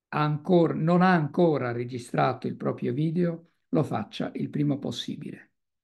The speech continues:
Cari amici, andiamo avanti sulla retta via a testa alta e con la schiena dritta, forti di verità e con il coraggio della libertà.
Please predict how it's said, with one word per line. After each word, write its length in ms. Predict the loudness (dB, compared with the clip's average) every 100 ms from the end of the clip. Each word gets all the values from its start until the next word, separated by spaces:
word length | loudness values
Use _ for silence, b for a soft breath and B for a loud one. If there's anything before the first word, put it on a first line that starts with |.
| _ _ _ _ _
Cari 260 | 4 6
amici, 560 | 6 4 -2 -12 -14 _ _ _ _ _ _
andiamo 400 | 0 4 6 6
avanti 440 | 6 6 6 4 2
sulla 320 | 4 2 2
retta 360 | 0 -2 -4
via 440 | -2 0 0 -2 -4
a 120 | -10
testa 460 | -2 -2 -2 -4 -2
alta 340 | 0 -2 -6
e 80 | -6
con 140 | -2
la 80 | -2
schiena 380 | -2 -2 0 0
dritta, 520 | 0 -2 -2 -14 -16 _ _ _ _ _ _
forti 460 | 4 6 6 4 4
di 140 | 4
verità 640 | 4 4 0 -2 -2 -2 -6
e 140 | -12
con 180 | -6 -4
il 140 | -4
coraggio 500 | -6 -2 -2 -2 -6
della 260 | -4 -4 -4
libertà. 760 | -4 -4 -4 -6 -10 -20 -20